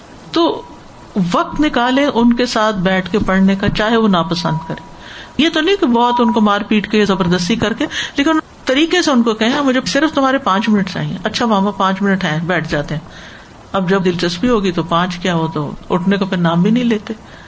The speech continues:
اور پھر ان کو سمجھ آنے لگتی ہے تو وہ ہم سے بھی آگے نکل جاتے ہیں۔ تو اس لیے ہر ماں،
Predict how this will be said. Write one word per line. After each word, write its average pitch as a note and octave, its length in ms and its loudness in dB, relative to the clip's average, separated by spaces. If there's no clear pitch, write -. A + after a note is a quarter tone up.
اور F3 100 -4
پھر G3 140 2
ان F#3+ 160 4
کو F#3 120 0
سمجھ A3+ 320 2
آنے A#3+ 200 2
لگتی G#3+ 380 0
ہے A3 80 4
تو A3 140 -2
وہ G#3+ 300 2
ہم A#3+ 100 2
سے C#4+ 140 0
بھی C#4 140 2
آگے F3 200 0
نکل E3+ 300 0
جاتے E3+ 320 -6
ہیں۔ E3+ 80 -6
تو A#3 80 -2
اس A#3+ 260 -2
لیے D4+ 240 4
ہر E4 260 2
ماں، F#3+ 380 4